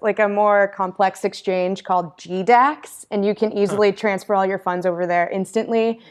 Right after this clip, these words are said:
Speaker 1: and you can see, like, the price chart, you can see all the candlesticks, and, like, uh, you get a much more in-depth view of what's happening. There's even, like, a, tr-, a depth chart of how many buy orders are currently out versus how many sell orders are currently out,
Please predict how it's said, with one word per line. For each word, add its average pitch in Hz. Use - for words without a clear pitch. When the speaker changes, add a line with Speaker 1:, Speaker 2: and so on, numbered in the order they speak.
Speaker 1:
and 196
you 196
can 196
see, 196
like, 175
the 190
price 277
chart, 269
you 202
can 202
see 190
all 170
the 160
candlesticks, 233
and, 180
like, 160
uh, 175
you 202
get 233
a 202
much 196
more 190
in-depth 180
view 170
of 165
what's 165
happening. 185
There's 196
even, 202
like, 180
a, 170
tr-, -
a 190
depth 180
chart 214
of 180
how 196
many 185
buy 170
orders 185
are 190
currently 196
out 190
versus 180
how 180
many 160
sell 269
orders 277
are 269
currently 262
out, 254